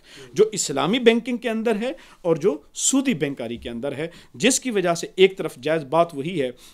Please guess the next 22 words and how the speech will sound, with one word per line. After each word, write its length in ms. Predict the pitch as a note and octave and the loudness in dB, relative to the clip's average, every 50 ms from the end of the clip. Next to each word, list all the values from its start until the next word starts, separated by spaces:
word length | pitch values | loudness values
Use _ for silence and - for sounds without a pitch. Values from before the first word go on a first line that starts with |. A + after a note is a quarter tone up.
| _ - | _ -4
कि 60 | F#3 | -2
उन्होंने 280 | E3 E3+ F#3 G3 F3+ E3+ | 0 0 0 0 0 -2
कहा, 360 | F3 D#3+ E3 E3+ F3+ F3+ - - - - - | -2 0 2 2 0 0 -6 -20 -18 -14 -8
"ये 140 | B2 D3 D3 | -4 -2 -2
रिबा 340 | D#3+ D3 C#3 D#3+ E3 E3+ | -2 0 2 2 4 2
और 200 | E3+ E3 D#3 C#3 | 2 0 -2 -6
बै 280 | B2+ B2 D3 C#3 - - - | -4 -2 -2 -2 -4 -4 -2
एक 160 | D#3 F3 F3 | -2 -2 -2
ही 60 | - E3 | -4 -8
चीज़ 260 | - E3 C#3 B2 C3+ | -8 -8 -8 -6 -6
है।" 60 | B2+ | -6
अल्लाह 340 | C3 - _ - F#3 F3+ E3+ | -8 -10 _ -4 -2 -2 -2
ताला 160 | E3+ C#3+ C3+ | -2 -6 -8
ने 40 | B2+ | -8
फरमाया 280 | C#3 C3 B2+ C3 C3 | -8 -8 -8 -8 -8
कि 160 | B2+ - - B2 | -10 -10 -8 -8
नहीं, 220 | B2 C#3+ C#3+ A#2+ | -8 -8 -8 -10
"अहल्लल्लाहुल 760 | - - - - F#3+ G3+ F#3 E3+ C#3 C3+ C3+ D3 C3 B2 A#2 | -10 -10 -8 -4 -4 -4 -4 -4 -4 -4 -4 -4 -6 -6 -10
बैअ 280 | A2 A2+ D3 C#3+ C3+ B2+ | -8 -6 -4 -4 -4 -4
व 80 | A#2 | -8
हर्रम 340 | A#2 - C3+ C3 B2 A2+ G#2+ | -10 -10 -10 -10 -10 -10 -12
रिबा।" 440 | G#2 G#2+ A2+ A#2 C#3 E3 F3+ F3+ | -10 -10 -6 0 2 4 4 2